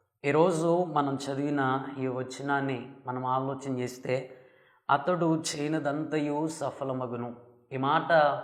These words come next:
ఎవరిని ఉద్దేశించి మాట్లాడుతూ ఉన్నారనంటే దేవునికి సమీపముగా ఉన్నవారిని ఉద్దేశించి మాట్లాడుతూ ఉన్న మాటగా మనకు కనబడుతుంది.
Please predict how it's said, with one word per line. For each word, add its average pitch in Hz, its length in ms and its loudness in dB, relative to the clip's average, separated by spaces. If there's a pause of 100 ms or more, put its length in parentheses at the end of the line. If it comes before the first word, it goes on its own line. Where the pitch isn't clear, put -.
(380)
ఎవరిని 139 340 0
ఉద్దేశించి 147 640 -2
మాట్లాడుతూ 135 640 -2
ఉన్నారనంటే 127 880 -4 (320)
దేవునికి 160 760 0
సమీపముగా 139 1300 -4
ఉన్నవారిని 127 520 -2
ఉద్దేశించి 127 960 -6 (280)
మాట్లాడుతూ 127 640 -4
ఉన్న 123 140 -8
మాటగా 120 460 -6
మనకు 127 280 -10
కనబడుతుంది. 117 680 -8